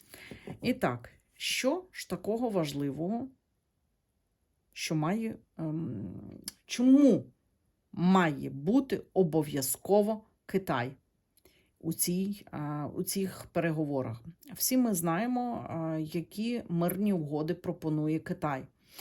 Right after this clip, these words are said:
А, по-перше, там не повинна Росія програти. По-друге, залишаються всі території, які захопила Росія,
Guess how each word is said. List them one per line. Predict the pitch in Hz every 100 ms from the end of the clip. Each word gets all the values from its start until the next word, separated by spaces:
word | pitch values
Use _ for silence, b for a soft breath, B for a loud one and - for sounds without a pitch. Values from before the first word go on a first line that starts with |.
| B B B B
А, | - 151
по-перше, | 175 196 196 156 - 127
там | - 175 165
не | 165
повинна | 160 170 156 156 143 139
Росія | 147 160 170 131 127
програти. | - 147 139 123 101 - 226 - _ _ _ _ _ _ _ - -
По-друге, | 196 175 165 151 143 170 208 B B B
залишаються | 160 160 196 185 - 170 160 156 -
всі | 160 - 185
території, | - 165 160 160 165 156 151
які | 139 151 - 180
захопила | 143 156 220 - 165 143 135 127
Росія, | 151 156 - 165 143 156 202